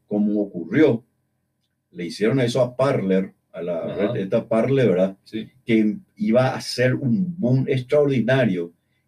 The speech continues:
Speaker 1: y ellos lograron una colusión de empresas,
Speaker 2: Con Google.
Speaker 1: ¿verdad? Con Google, para impedir usar la plataforma,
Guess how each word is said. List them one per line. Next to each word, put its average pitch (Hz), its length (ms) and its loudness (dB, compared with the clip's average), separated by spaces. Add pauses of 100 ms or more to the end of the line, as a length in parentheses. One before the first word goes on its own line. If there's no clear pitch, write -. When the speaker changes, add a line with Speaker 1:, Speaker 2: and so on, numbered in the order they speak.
Speaker 1:
y 127 220 -4
ellos 135 440 2
lograron 123 600 4
una 139 320 0
colusión 151 1000 0
de 110 160 0
empresas, - 880 -2
Speaker 2:
Con 98 160 -12
Google. 110 480 -4
Speaker 1:
¿verdad? 92 260 -2
Con 113 240 2
Google, 117 360 4
para 143 360 -2
impedir 143 640 0
usar 156 400 2
la 202 220 2
plataforma, 196 840 0